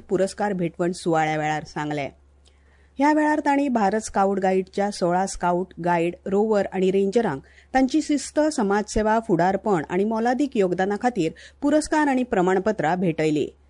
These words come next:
भारत स्काउट गायड सारकिल्ल्यो संस्था तरणाट्यां मदीं नैतीक मुल्यां वांगडाच निस्वार्थ सेवा आनी देशभक्तीचे आदर्श रुजयतात, अशें तांणी मुखार सांगलें. उपराष्ट्रपती जगदीप धनखड हांचो राजिनामो राष्ट्रपतींनी मान्य केला, अशी माहिती राज्यसभेचे उपाध्यक्ष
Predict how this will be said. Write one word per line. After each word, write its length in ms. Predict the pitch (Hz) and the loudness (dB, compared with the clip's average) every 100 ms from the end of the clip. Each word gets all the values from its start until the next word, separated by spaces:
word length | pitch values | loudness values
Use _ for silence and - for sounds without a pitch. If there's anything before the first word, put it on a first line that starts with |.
| _ _ _ _ _ | _ _ _ _ _
भारत 320 | 262 302 359 | 0 2 0
स्काउट 300 | - 285 285 | 2 2 2
गायड 280 | 247 269 277 | 2 2 2
सारकिल्ल्यो 420 | 254 233 254 240 240 | 0 -2 0 -2 -2
संस्था 460 | 226 208 - 214 226 | -2 -4 -2 -2 0
तरणाट्यां 420 | 196 185 185 190 | -2 0 0 0
मदीं 320 | 196 190 190 220 | 0 0 -2 2
नैतीक 360 | 185 175 175 | 0 0 -4
मुल्यां 320 | 202 202 208 208 202 | -2 0 0 -2 -2
वांगडाच 500 | 185 185 208 131 - - - 240 | -4 -2 -2 -4 -12 -20 -6 0
निस्वार्थ 460 | 277 311 302 285 | 0 2 0 0
सेवा 320 | 302 294 277 | 0 2 2
आनी 180 | 277 262 | 2 2
देशभक्तीचे 720 | 196 226 226 - 202 233 220 240 | 0 -2 -2 -6 -8 -8 -2 -2
आदर्श 460 | 190 170 190 185 | -2 -2 -2 0
रुजयतात, 600 | 196 180 170 202 196 147 - | -2 0 -2 -4 -4 -4 -6
अशें 200 | 165 180 | -6 -4
तांणी 260 | 190 185 165 | -2 -2 -2
मुखार 460 | 254 214 190 165 165 | -4 -4 -4 -4 -4
सांगलें. 400 | 151 147 151 151 _ _ _ _ _ _ _ _ _ _ _ _ | -8 -8 -8 -10 _ _ _ _ _ _ _ _ _ _ _ _
उपराष्ट्रपती 600 | 277 339 330 339 320 330 320 | 2 4 4 2 0 0 2
जगदीप 360 | 254 214 208 | 2 2 -2
धनखड 420 | 202 220 196 226 233 | 0 0 2 2 4
हांचो 300 | 170 185 196 | 2 2 2
राजिनामो 600 | 160 175 196 202 156 175 | 2 2 0 2 0 2
राष्ट्रपतींनी 600 | 185 - 233 220 208 185 | 0 -2 -4 0 2 2
मान्य 320 | 226 165 160 | 4 2 2
केला, 300 | 165 180 190 | 2 0 2
अशी 220 | 151 - | 0 -2
माहिती 400 | 196 214 214 175 | 0 0 2 2
राज्यसभेचे 640 | 190 196 214 233 240 247 262 | 2 0 0 0 0 2 2
उपाध्यक्ष 580 | 190 190 190 226 226 | 2 0 0 -2 0